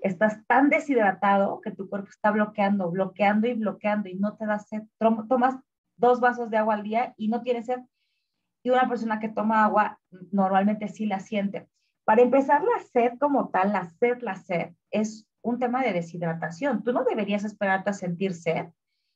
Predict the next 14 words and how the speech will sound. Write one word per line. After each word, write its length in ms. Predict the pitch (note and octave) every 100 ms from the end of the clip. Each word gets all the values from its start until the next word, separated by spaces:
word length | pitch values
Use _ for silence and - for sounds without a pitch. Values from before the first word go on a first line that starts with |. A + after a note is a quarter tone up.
| _ -
para, 400 | F#3 F3 E3+ E3
para 240 | F3 E3
beber 260 | E3+ E3 E3
agua. 380 | A#3 G3+ E3 _
Necesitas 680 | E3+ F3 D#3+ D#3 F#3+ A#3+ C4+
beberla. 560 | A3+ E3+ G#3+ G#3+ - - _ _ _ _ _ _ _ _ _ _ _
Todos 300 | G#3 A#3 B3
tus 100 | G3
procesos 460 | F3 F3 G3 G#3+
metabólicos 720 | G#3 E3 E3+ E3+ G3 G#3 E3+
se 60 | E3+
hacen 220 | F3 G3
con 220 | F#3+ -
agua. 400 | E3+ G3+ G3+ F#3